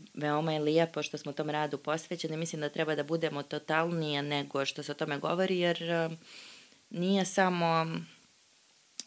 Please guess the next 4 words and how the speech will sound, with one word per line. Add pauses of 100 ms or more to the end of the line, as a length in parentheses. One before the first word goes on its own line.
(160)
a,
pronađi
drugi
sinonim,